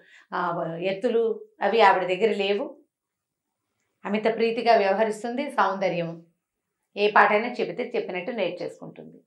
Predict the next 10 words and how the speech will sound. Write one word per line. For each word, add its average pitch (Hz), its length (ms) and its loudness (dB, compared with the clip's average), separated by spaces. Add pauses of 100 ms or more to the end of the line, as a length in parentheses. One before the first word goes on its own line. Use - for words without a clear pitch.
(920)
చక్కగా 226 240 4
ఇద్దరు 226 320 4
కలిసి 208 300 2
ఒకళ్ళు, 214 280 6
ఈయన 226 180 0
కాలికి 247 500 4
మాత్రం 220 360 2
సంఖ్యలు 196 420 -2
కట్టి 180 280 -2
ఉంచారు. - 480 -10